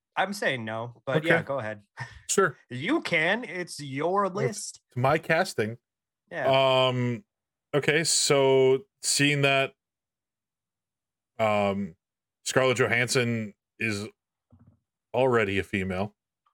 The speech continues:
Speaker 1: Mm-hmm.
Speaker 2: uh, what male would you choose then for, uh, Black Widow?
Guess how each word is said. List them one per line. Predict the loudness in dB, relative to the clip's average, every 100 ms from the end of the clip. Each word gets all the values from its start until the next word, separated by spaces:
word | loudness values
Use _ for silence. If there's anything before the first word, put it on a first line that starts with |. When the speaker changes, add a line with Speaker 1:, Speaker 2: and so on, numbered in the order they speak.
| _ -10
Speaker 1:
Mm-hmm. | -4
Speaker 2:
uh, | -4 -4 _
what | -4 -2 0 0
male | 2 2 2
would | 0
you | -2 -6
choose | -6 -6 -8 -10 -4
then | -4
for, | -2 0 0 -2 -8 _ _ -6
uh, | -4 -4 -8 -16 _ _ _ -4
Black | -2 -2 -4
Widow? | -6 -6